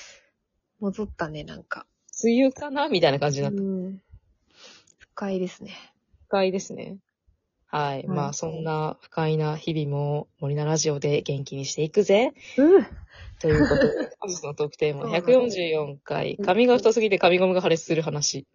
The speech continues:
Speaker 1: うわぁ、なんだこれ。
Speaker 2: <laughs> 私が。
Speaker 1: <laughs>
Speaker 2: あの、
Speaker 1: うん。
Speaker 2: 四ヶ月ぐらい切ってなかったんですよ、髪。
Speaker 1: あー、結構だね。
Speaker 2: そう。ちょっと、行く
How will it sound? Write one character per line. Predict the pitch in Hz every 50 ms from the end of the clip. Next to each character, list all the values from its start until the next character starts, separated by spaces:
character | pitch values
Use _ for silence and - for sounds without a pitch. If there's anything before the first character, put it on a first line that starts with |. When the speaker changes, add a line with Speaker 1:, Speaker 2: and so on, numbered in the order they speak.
| _ _
Speaker 1:
う | - -
わ | 214 220 220 214
ぁ、 | 208
な | 208 220 226
ん | 226 214
だ | 190 180 175
こ | - 175 170
れ。 | 170 165 208 - - - - _ _ _ _ -
Speaker 2:
<laughs> | - 214 240 - - 403 - - -
私 | 190 214 233 - 302 381 381
が。 | - 302
Speaker 1:
<laughs> | 330 - - 330 330 254 - - _ _ _ _ _ _ _ _ _ _ _ _ _ _ - 480 - - _ - 415 392 - - - - - - - - - - - - - - - - - - - - - - _ - - - - - -
Speaker 2:
あ | 160 160
の、 | 156 165 170 165 156 139 131 - _ -
Speaker 1:
う | 208
ん。 | 202 190 180 170 208 196 - - - - - - -
Speaker 2:
四 | 180 185 214 226 220
ヶ | - 226 226
月 | 226 226 208 220
ぐ | 220
ら | 175
い | 151
切 | -
っ | -
て | -
な | 160 156
か | 147
っ | 143
た | - 139
ん |
で | 139 139
す |
よ、 | 131
髪。 | - 139 131 131 135 - - _ _ _ _ _ _ _
Speaker 1:
あ | - 180 202 202 196 190 185 175 175 175 175 175 185 -
ー、 | -
結 | - 247 - -
構 | - 175 170 165
だ | 170 170
ね。 | 175 185 190 190 196 190 - _ _
Speaker 2:
そ | - - - - - 165 151 143 143 - -
う。 | - _ _
ち | - -
ょ | 190
っ |
と、 | - _ - - 156 147 147 139 - _ _ _ _ -
行 | - - _
く | - 190 190 185 185 180 180 180 175 175 175 180 180 175